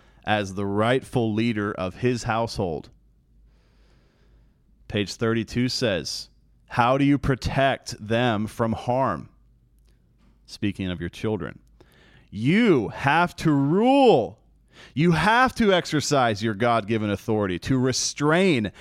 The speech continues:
your children in order to protect them. Do we see restraint in the way people behave today? Every day I come across another video of some violent altercation in the streets.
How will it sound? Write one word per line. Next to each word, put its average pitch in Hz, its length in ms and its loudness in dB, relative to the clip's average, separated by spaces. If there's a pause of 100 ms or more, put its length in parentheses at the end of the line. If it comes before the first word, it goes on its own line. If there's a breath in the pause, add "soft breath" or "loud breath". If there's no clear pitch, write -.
(120)
your 131 300 2
children 104 640 -2 (360)
in 113 180 0
order 113 400 0
to 110 220 -4
protect - 580 -4
them. 87 380 -6 (3000)
Do 104 120 -2
we 151 140 2
see 143 500 0 (100)
restraint 95 1000 -4 (1400)
in 113 120 2
the 107 100 2
way 101 260 0
people 110 340 -2
behave 104 480 -2
today? 104 500 -2 (1800)
Every 135 320 2
day 127 320 4
I 113 60 0
come 120 220 -2
across 107 400 -2
another 110 260 0
video 101 420 0
of 90 120 -4
some 101 280 -2
violent 107 520 -2
altercation 110 720 -4
in 98 100 -4
the 92 80 -4
streets. - 640 -6